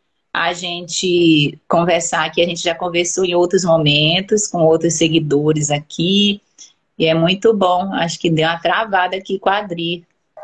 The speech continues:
Bom, eu vou continuar, porque eu tô aparecendo ainda. E aí, Dri, se você achar o botãozinho aí que, que tira, porque eu também não tô achando aqui.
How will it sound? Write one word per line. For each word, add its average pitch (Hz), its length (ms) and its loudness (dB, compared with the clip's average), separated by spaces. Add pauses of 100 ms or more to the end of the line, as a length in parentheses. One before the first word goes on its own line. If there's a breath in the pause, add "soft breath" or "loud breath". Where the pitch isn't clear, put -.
(540)
Bom, 151 320 2
eu 165 100 4
vou 233 120 2
continuar, 214 680 0
porque - 120 -10
eu 170 60 -10
tô 180 80 0
aparecendo 165 680 -2
ainda. 156 640 0 (840 soft breath)
E 175 160 2
aí, 175 400 0
Dri, 160 420 0 (540)
se - 160 -10
você 175 280 2
achar 185 440 -2
o 185 80 -4
botãozinho 185 720 -2
aí 170 220 0
que, 170 320 0 (1000)
que 185 200 0
tira, 226 600 0
porque 170 320 -2
eu 170 100 2
também 170 280 -2
não 170 200 -2
tô 165 100 0
achando 156 540 -2
aqui. 165 500 -2